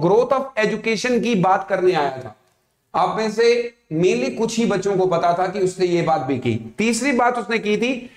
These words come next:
representative institution in British India, हम कुछ representative को choose करेंगे ताकि आप लोगों को भी लगे कि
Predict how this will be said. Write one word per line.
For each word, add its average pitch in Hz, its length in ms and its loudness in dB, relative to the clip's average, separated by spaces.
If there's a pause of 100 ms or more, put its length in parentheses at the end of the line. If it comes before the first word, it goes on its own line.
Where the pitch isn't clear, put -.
(160)
representative 226 1040 0
institution 220 760 0
in 214 240 0
British 208 340 0
India, 135 300 0 (500)
हम 233 240 0
कुछ 247 240 -4
representative 208 800 0
को 240 140 0
choose 240 380 -2
करेंगे 139 400 -2 (420)
ताकि 208 300 0
आप 233 280 0
लोगों 240 260 0
को 233 100 4
भी 226 140 0
लगे 208 280 2
कि 240 180 -6